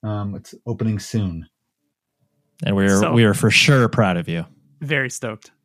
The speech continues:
Speaker 3: Very, very
Speaker 2: Yeah.
Speaker 3: stoked.
Speaker 1: Thanks.
Speaker 3: Yeah.
Speaker 2: The, uh,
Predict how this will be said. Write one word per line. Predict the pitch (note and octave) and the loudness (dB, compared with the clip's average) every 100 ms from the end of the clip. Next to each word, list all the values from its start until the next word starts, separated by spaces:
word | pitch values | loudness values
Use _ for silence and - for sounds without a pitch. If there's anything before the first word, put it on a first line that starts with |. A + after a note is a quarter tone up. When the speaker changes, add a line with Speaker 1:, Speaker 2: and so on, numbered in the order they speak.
| _ | _
Speaker 3:
Very, | D3 C#3 C3 | -8 -6 -4
very | B2+ A2+ A#2 | -6 -8 -4
Speaker 2:
Yeah. | G2 E2 | -4 -4
Speaker 3:
stoked. | - _ | -10 _
Speaker 1:
Thanks. | G2+ F2 F#2 - _ _ _ _ - - _ | -12 -12 -16 -20 _ _ _ _ -20 -20 _
Speaker 3:
Yeah. | - A3 | -6 0
Speaker 2:
The, | E3 A#2 A3 | 2 2 0
uh, | B2 A#2 A2 | 0 2 0